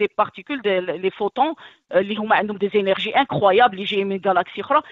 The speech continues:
دونك سي كومبليمونتير. والانسان، آه، بطبيعته، آم، كي-، كيبدع.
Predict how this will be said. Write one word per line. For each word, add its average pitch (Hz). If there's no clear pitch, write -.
دونك 381
سي 415
كومبليمونتير. 330
والانسان، 494
آه، -
بطبيعته، 330
آم، 247
كي-، 277
كيبدع. 247